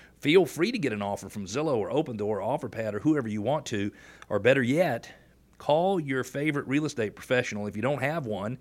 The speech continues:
who's your favorite real estate professional? I'd like to be your favorite real estate professional. You know how to get in touch with me.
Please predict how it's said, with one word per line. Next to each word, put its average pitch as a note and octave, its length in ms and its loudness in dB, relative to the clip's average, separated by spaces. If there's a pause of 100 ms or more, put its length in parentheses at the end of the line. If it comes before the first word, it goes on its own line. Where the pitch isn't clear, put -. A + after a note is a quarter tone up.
(300)
who's G#2+ 160 -6
your A2 80 -6
favorite A#2 280 -2
real A#2+ 180 -2
estate A2 240 -2
professional? G#2+ 460 -4
I'd A2+ 200 0
like F2 200 -4
to F2+ 60 -10
be F#2 120 -6
your F2+ 140 -4
favorite G2 300 -2
real G#2 180 -2
estate G2+ 280 -2
professional. A#2 440 -4
You F#2+ 120 -4
know A#2+ 100 -2
how A#2+ 80 -2
to G#2 60 -4
get G2+ 140 -4
in F#2 80 -12
touch B2 240 0
with G2 140 -2
me. G#2+ 180 -6